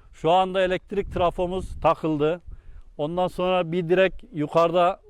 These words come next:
onu yaptılar. Havuzumuz yenilecek. Havuzun alt betonu döküldü. Ondan sonra yukarıda dört yüz elli metre değişmesi gereken bir, e, su borusu vardı.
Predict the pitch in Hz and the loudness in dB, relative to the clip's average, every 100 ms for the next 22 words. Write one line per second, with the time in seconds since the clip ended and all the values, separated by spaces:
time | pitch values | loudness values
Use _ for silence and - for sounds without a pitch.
0 | - 180 165 180 175 - 156 147 160 - | -8 -2 0 2 2 0 -2 0 0 -4
1 | - - - - - - 151 165 170 185 | -18 -18 -16 -16 -8 0 0 0 -2 -2
2 | 180 190 180 175 165 175 - 156 170 170 | 0 0 2 -2 -2 -2 0 2 2 -2
3 | 175 175 196 - 165 175 175 170 156 147 | -6 -8 -12 0 0 2 -2 -4 -4 -6
4 | 143 180 185 185 185 190 - - - - | -4 -2 -2 0 0 0 -6 -16 -18 -18
5 | _ - 151 175 185 - 185 180 180 175 | _ -8 -6 -2 -2 0 0 0 0 0
6 | 180 180 185 165 190 - 160 180 180 175 | 0 2 2 2 2 0 -2 0 0 -4
7 | 170 180 165 170 160 170 165 185 170 165 | -4 -4 -2 -4 -4 -6 -6 -2 0 0
8 | - 151 151 160 147 - - - 156 156 | -2 -4 -2 -2 -4 -14 -20 -12 -6 -4
9 | 151 - 190 185 170 - 156 160 - 131 | -4 0 4 4 2 0 -2 -2 -2 2
10 | 127 123 170 196 | 2 2 -4 -6